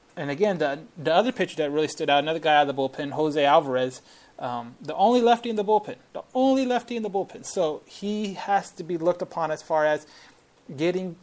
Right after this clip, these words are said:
key lefties out. And not only that, now he's in a situation to where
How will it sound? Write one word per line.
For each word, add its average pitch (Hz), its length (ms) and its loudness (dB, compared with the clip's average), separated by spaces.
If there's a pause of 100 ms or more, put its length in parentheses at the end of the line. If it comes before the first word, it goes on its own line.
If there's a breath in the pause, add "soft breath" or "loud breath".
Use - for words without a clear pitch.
(280)
key 180 260 -2
lefties 156 480 -4
out. 143 360 2 (280 loud breath)
And 165 60 -14
not 185 160 4
only 196 160 0
that, 180 260 2
now 180 220 0
he's 160 180 -6
in 175 80 -6
a 160 80 -4
situation 165 720 -6
to 151 140 -8
where 139 400 2